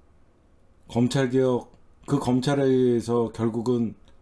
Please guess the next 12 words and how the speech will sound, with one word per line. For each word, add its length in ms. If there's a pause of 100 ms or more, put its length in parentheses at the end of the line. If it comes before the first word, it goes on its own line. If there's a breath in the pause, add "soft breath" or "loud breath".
(200)
타살당하신, 920
정치적 440
타살을 500
당하신 600 (640 soft breath)
노무현 380
대통령에게 920 (800)
마음의 420
빚을 320
갚기 340
위해서라도 720 (1600)
본인이 580 (720)
검찰개혁하겠다. 880